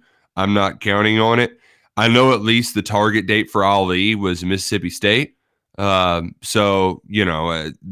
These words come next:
th-, that was the, the target, the goal. And I have heard good things about Cummings. So I, I do think that, like, th-, th-, those would be significant to have those pass catchers back. And I, I, I think we saw in that Georgia game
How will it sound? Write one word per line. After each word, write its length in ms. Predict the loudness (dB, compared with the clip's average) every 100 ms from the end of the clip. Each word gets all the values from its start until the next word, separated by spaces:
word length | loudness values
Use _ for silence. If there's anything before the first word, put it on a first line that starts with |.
| -12
th-, 120 | -8 -2
that 200 | -2 0
was 300 | 0 0 -2
the, 180 | -4 -4
the 140 | -6
target, 440 | -2 -2 0 -2
the 60 | -4
goal. 400 | -4 0 0 -2 -10 -10
And 140 | -2 2
I 140 | 2
have 260 | 2 0 0
heard 380 | 0 0 0 0
good 220 | -2 -2
things 320 | -2 0 -2
about 340 | -2 -4 -4 -4
Cummings. 640 | -2 0 -2 -4 -8 -18 _ _
So 320 | -8 -2 0 2
I, 360 | 2 0 0
I 20 | 0
do 300 | 4 2 2
think 360 | 0 0 0
that, 400 | -2 0 0 -2 -8 _ _ _ _ _ _ _ _ -6
like, 200 | -4 0
th-, 160 | 0
th-, 220 | 4 4 4
those 300 | 2 2 2
would 200 | -2 2
be 480 | 2 4 2 -2 -8
significant 720 | -8 -4 0 0 0 -2 -4
to 80 | -4
have 200 | -4 -4
those 160 | -4 -6
pass 320 | -6 -6 -6
catchers 380 | -12 -12 -14 -14
back. 320 | -12 -12 -8
And 120 | -2
I, 340 | -2 0 -2
I, 40 | -4
I 80 | -6
think 280 | -2 -2 0
we 120 | -2
saw 380 | 0 2 2 2
in 80 | 0
that 180 | -4 -2
Georgia 360 | 0 0 -2
game 480 | -4 -2 -2 -4 -8